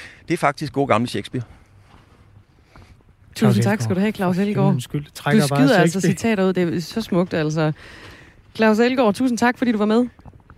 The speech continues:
Speaker 2: Og god
Speaker 1: Det er
Speaker 2: kamp.
Speaker 1: mig, der takker
Speaker 2: God
Speaker 1: ydmygt.
Speaker 2: kamp for dælen.
Speaker 1: Tak
Speaker 2: Og det er
Speaker 1: skal du
Speaker 2: jo,
Speaker 1: have.
Speaker 2: øh, i aften klokken atten, Danmark altså, øh, møder Belgien i den, øh, anden omgang E M med dansk deltagelse.
Speaker 3: Og hvis man ikke har mulighed for at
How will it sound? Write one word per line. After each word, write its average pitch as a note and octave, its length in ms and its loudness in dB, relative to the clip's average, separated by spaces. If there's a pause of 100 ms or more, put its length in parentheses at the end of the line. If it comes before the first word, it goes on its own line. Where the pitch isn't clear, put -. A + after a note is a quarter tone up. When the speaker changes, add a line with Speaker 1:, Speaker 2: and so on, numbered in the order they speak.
(1500)
Speaker 2:
Og G3 60 -4
god G#3+ 80 2
Speaker 1:
Det A#3+ 60 4
er - 20 2
Speaker 2:
kamp. G#3+ 180 4
Speaker 1:
mig, F2+ 160 4
der B2+ 40 0
takker C3 300 -2
Speaker 2:
God G#2+ 120 -2
Speaker 1:
ydmygt. E3+ 140 2
Speaker 2:
kamp G3 160 0
for F#3+ 80 -4
dælen. F3+ 400 -4
Speaker 1:
Tak - 100 -20 (500)
Speaker 2:
Og - 60 -14
det - 60 -2
er - 40 2
Speaker 1:
skal G3 100 2
du A3 40 6
Speaker 2:
jo, G3+ 120 6
Speaker 1:
have. F#3 200 2
Speaker 2:
øh, D#3 80 -2
i G#3 40 -2
aften G#3+ 340 -2
klokken F#3+ 380 -2
atten, A#3 280 -2 (300)
Danmark G3 260 2
altså, F3 280 -2
øh, D#3+ 500 0
møder F3+ 320 2
Belgien E3+ 520 -2 (100)
i F3+ 120 -2
den, E3+ 240 0
øh, D#3+ 180 0
anden A3+ 200 0
omgang E3+ 440 -4 (380)
E F3+ 160 0
M E3 140 -2 (920)
med E3+ 120 2
dansk E3+ 300 -2
deltagelse. D#3 540 -8 (720)
Speaker 3:
Og D3 60 2
hvis D3+ 160 6
man E3 100 6
ikke F3+ 140 0
har D#3+ 220 2
mulighed D#3 420 2
for D3+ 280 -6
at D3 160 -4